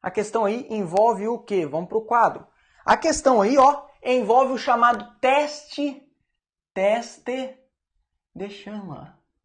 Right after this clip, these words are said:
O teste de chama é quando você pega um cátion metálico, usando um, um, um fiozinho, tá? Você pega um fio, um fio de um material inerte,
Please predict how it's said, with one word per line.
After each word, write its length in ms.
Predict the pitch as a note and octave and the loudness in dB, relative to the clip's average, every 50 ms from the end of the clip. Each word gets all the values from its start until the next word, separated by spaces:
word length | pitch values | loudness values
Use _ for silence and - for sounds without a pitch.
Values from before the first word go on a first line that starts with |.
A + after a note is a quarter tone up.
| _ _ _ _ _ _ _ | _ _ _ _ _ _ _
O 160 | - - D4 C#4+ | -8 -8 -6 -6
teste 400 | D4 - G#3+ F#3+ F#3 F#3 F#3 G3 | -4 -2 0 0 0 0 -4 -10
de 80 | G#3+ | -10
chama 300 | - - A#3 B3 C4+ C#4 | -6 -4 -4 -4 -4 -4
é 20 | C4+ | -2
quando 220 | C4+ B3 B3 A#3+ | 0 0 -2 0
você 160 | - C#4 C4 | -2 -2 -2
pega 440 | C4 - G#3+ F#3+ G3 F#3+ D#3 C#3+ - - | 4 6 6 6 8 6 4 2 2 -4
um 160 | G#3+ A3 G#3 | -8 -8 -8
cátion 520 | - - - B3+ A3+ G#3+ G#3 - A3+ G#3 | -8 -6 0 2 4 4 2 0 -4 -6
metálico, 480 | G#3 A3 G#3+ - G3 G#3+ B3+ C4 - - _ _ _ _ _ _ _ - | -6 -6 0 2 2 2 2 -2 -8 -14 _ _ _ _ _ _ _ -14
usando 300 | F#3 F3 D#3+ F#3+ F3+ F3+ | -12 -4 -2 -2 0 0
um, 480 | E3 D3+ D3+ D3+ D3+ - D#3 D3 C#3 - - | -2 -4 -6 -8 -10 -10 -12 -14 -14 -14 -14
um, 40 | E3 | -14
um 40 | |
fiozinho, 500 | - - G3+ G3 E3+ D3 G3+ C4 D#4+ - _ _ _ - | -12 -8 -8 -8 -6 -6 -6 -8 -8 -12 _ _ _ -6
tá? 240 | E3+ F#3 G#3 - - | -6 -6 -6 -8 -12
Você 120 | - G3 | -12 -8
pega 180 | - F3+ F3 F3+ | -6 -6 -6 -6
um 60 | F3 | -10
fio, 260 | - - F3+ A#3 C4+ _ _ _ _ _ _ _ _ - | -10 -12 -12 -12 -14 _ _ _ _ _ _ _ _ -20
um 40 | F3 | -18
fio 160 | E3 - G3+ | -12 -10 -10
de 80 | F#3 E3+ | -8 -8
um 60 | F3+ | -8
material 320 | E3+ D#3+ - E3 D#3 E3 F#3 | -8 -8 -6 -6 -6 -6 -6
inerte, 480 | F3+ D#3+ E3+ G3 G#3+ - - - _ | -6 -6 -8 -8 -10 -14 -18 -20 _